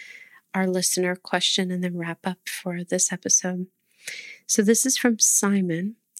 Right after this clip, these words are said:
and Simon asks, "I grew up with a parent so forcefully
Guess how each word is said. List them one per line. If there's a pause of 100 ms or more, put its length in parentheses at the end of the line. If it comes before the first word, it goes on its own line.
(120)
and
Simon (120)
asks, (640)
"I
grew
up
with
a
parent
so
forcefully